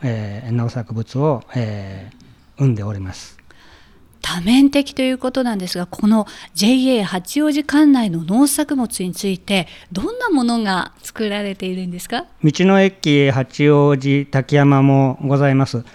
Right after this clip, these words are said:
Speaker 1: えー、そういうことで、えー、地産地消の、えー、ニーズに応える意味でも、あらゆる野菜、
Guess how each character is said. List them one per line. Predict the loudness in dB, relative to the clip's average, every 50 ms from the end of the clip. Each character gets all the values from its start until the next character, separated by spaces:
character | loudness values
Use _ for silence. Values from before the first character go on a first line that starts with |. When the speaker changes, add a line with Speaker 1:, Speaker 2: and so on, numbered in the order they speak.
| -20 -20 -10 -6
Speaker 1:
え | -4 -2 -2 0
ー、 |
そ | 0 2
う | 2
い | 2
う |
こ | 2 2
と | 2 2 2
で、 | 2 0 -2 -4 -6
え | -6 -4 -4
ー、 | -4
地 | -6 -6
産 | -2 0 2 2 2 2
地 | 0 -4
消 | -4 0 2 4 4 4
の、 | 4 4 4 4 4 2 0 -4 -6 _
え | -2 0 2 2 2 2
ー、 | 4
ニ | 4 4 4 4
ー | 2
ズ | 0
に | -2 -2 -2 -6 -10 -18 -20 -6 -4
応 | -2 4 6 8
え | 8 8 8 6
る | 4 2 0 -4 -10 -20 -20 -20 _ _ _ _
意 | 2 6 6
味 | 6 6
で | 4 2
も、 | 0 0 -2 -2 -4 -8 -16 -20 _
あ | -4 0 4
ら | 6 8 8
ゆ | 8 6
る | 4 2 0 -4 -12 _ _ _ _ _ -4
野 | -4 -2
菜、 | -2 -2 -2 -2 -2 -6 -8